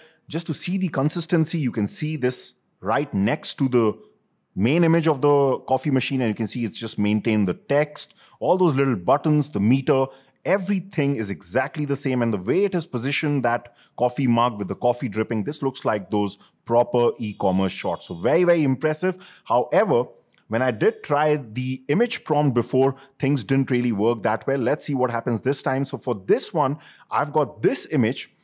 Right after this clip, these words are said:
and how things are gonna work is we're just gonna upload this image, which is of another coffee machine, but let's say we like the environment in it,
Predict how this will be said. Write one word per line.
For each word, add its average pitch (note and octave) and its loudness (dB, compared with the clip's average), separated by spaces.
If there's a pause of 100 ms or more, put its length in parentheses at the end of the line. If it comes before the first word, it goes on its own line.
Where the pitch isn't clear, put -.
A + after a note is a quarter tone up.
(220)
and A2+ -4
how E3 2
things G3+ -2
are F#3+ 0
gonna F3+ 2
work D#3+ 0
is D3 -2
we're C#3+ 0
just G#3+ -2
gonna A#3 0
upload F3+ 0
this F3+ -2
image, D3 -2
which B2+ -10
is C3+ -4
of B2 -2
another B2+ 0
coffee F3 0
machine, D#3+ 0
but B2+ -2
let's C3 -2
say C#3+ 2
we B2 0
like A2+ 0
the A#2+ -2
environment B2+ 0
in C3+ 2
it, A#3 -2